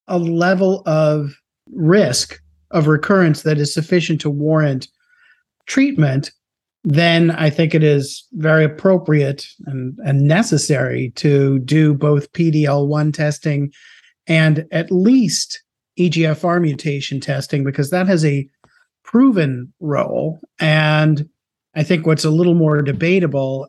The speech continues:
is, uh, whether there should be a broad, comprehensive N G S-based testing.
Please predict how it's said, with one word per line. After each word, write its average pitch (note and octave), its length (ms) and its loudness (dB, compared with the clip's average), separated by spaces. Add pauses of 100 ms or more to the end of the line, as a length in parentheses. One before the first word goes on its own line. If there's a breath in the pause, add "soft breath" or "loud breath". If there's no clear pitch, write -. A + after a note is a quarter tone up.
is, C#3 600 -2 (480 soft breath)
uh, C#3 260 0
whether D3+ 680 2
there C#3+ 280 0
should D3+ 160 0
be C#3 160 -2
a C3 160 -6 (200)
broad, D3 500 2
comprehensive C#3+ 1300 -2 (360)
N D3+ 180 4
G C#3+ 180 2
S-based C3+ 540 -2
testing. A2 500 -6